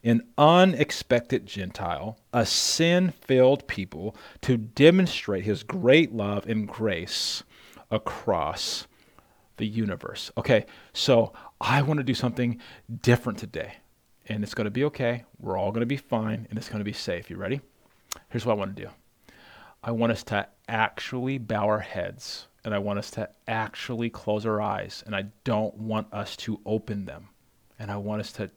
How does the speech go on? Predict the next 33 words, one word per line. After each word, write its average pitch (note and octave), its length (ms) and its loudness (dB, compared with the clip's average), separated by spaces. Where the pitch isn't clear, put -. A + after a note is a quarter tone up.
do A#2 220 -6
this - 400 -10
right G#2+ 180 -4
now G2+ 380 -4
with A2 140 -10
all G2+ 160 -2
of G2+ 60 0
our G2+ 80 -2
hearts F#2+ 280 -6
and G2 80 -10
our F2+ 80 -6
minds. F#2 380 -12
Okay, G2+ 160 -10
so G#2+ 120 -6
let's G2+ 120 -4
do G#2 160 -6
that. G2 300 -8
And - 80 -8
here's B2+ 160 -2
a - 20 -4
quick C3+ 200 2
statement B2 280 2
to A#2+ 80 -4
anyone A2 300 0
who's G#2 180 -6
looking A2+ 240 -2
at G#2 80 -6
the G#2+ 60 -12
screen A2+ 220 -4
right G2+ 80 -4
now G2+ 120 -4
and G2+ 80 -8
saying, G#2 300 -6